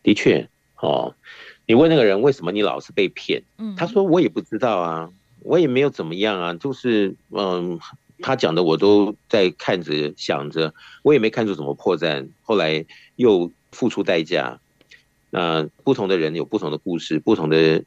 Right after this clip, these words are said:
Speaker 1: 主题，现实面。那好比有些交男朋友或女朋友，哦，他明明这个别人看就知道他已经被骗了，但他当时，这个当事人的话，他可能觉得，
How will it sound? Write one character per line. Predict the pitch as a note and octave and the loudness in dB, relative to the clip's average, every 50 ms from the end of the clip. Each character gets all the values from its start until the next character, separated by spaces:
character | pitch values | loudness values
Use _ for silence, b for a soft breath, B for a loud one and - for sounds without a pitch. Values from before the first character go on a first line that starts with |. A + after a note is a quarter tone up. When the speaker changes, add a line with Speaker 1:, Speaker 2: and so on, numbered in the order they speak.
| _ _ _ - | _ _ _ -6
Speaker 1:
主 | - F#2 E2 D#2+ | -2 0 0 0
题， | - - E2+ D#2 D#2 F2 F#2+ - _ _ _ _ _ | -2 -2 -2 -2 -2 -2 -4 -10 _ _ _ _ _
现 | - - - D#3+ A#2 F#2 | -4 0 2 2 2 0
实 | - - - E2 D2+ | -4 -10 -14 -14 -14
面。 | C#2+ D#2 E2+ E2 C#2+ C2+ C2 _ _ _ _ - B B B B B B B B B | -12 -10 -8 -6 -8 -8 -10 _ _ _ _ -20 B B B B B B B B B
那 | - G2+ F#2 F2 | -2 -2 0 0
好 | E2 F2 F2+ | 0 -2 0
比 | G2 F#2 | 2 2
有 | F2 D#2+ D#2+ | 4 4 4
些 | - G2+ G2 F#2+ F#2+ F#2+ F#2+ F#2+ G2 - _ _ b b b b - - - - - _ | 4 4 4 6 6 4 4 2 0 -4 _ _ b b b b -20 -20 -20 -20 -10 _
交 | - G#2+ G2 | -2 0 0
男 | F#2 E2+ F2 F2+ | 2 0 0 0
朋 | F#2+ F#2+ | 0 2
友 | F#2+ E2 | 2 2
或 | D2+ G2+ | 2 2
女 | F2+ D#2+ D2+ | 0 0 -2
朋 | - E2 D#2 E2+ | -4 -4 -2 0
友， | E2 D2 C2 C2 - _ _ _ - | 0 0 0 -2 -6 _ _ _ -6
哦， | E2 D2 C#2 C2 C2 - _ _ _ B B B B B B B B | -4 -4 -4 -4 -6 -8 _ _ _ B B B B B B B B
他 | - A2+ G2+ G2 G2 G2+ - - | -4 -2 0 2 2 0 -2 0
明 | G#2+ A2+ B2+ C#3+ | 2 4 6 6
明 | D#3 D#3+ E3 D#3 E3 - _ _ | 6 6 4 4 0 -10 _ _
这 | - - C#3 | 0 2 4
个 | G2 G2 F#2 F2 | 4 4 2 2
别 | D#2 G2+ G2+ G#2 | 2 2 2 2
人 | B2 C3+ | 2 0
看 | - C3+ G#2 | -2 -2 0
就 | G#2+ G#2 | 0 -2
知 | - - G2+ | 0 0 0
道 | G2 F2+ | 0 0
他 | E2 F#2+ F2+ F2 E2 _ _ | -2 -4 -6 -8 -8 _ _
已 | - E2 E2 | -10 -6 -6
经 | E2 F2+ G2 | -4 -4 -4
被 | - - F2+ | -4 -4 -4
骗 | - - - G#2 D#2+ C2 B1 | -4 -2 0 2 2 2 0
了， | A#1+ - - _ _ b b b b b b | -6 -12 -14 _ _ b b b b b b
但 | b - A#2 A#2 | b 0 2 2
他 | A#2+ A#2 | 2 0
当 | A#2+ B2+ A#2+ B2+ | 0 0 0 0
时， | B2 - - D#2+ D#2 D2+ E2 - - - _ _ | -2 -2 -4 -6 -6 -6 -8 -10 -16 -20 _ _
这 | - - | -2 0
个 | F2+ F#2 | 0 2
当 | - A2+ A#2 C3 | 2 0 -2 -2
事 | - - G2+ | 0 0 0
人 | D#2+ C#2+ C2+ | 2 2 0
的 | C#2+ D2 | -2 -4
话， | E2 D#2 | -4 -4
他 | E2 F#2+ | -6 -4
可 | - E2+ | -4 -4
能 | D#2 D#2+ | -4 -4
觉 | D#2 D#2 D2 C#2+ | -2 -2 -2 -2
得， | D#2 D2 C#2 D2 D#2 - | -2 -4 -2 -4 -4 -6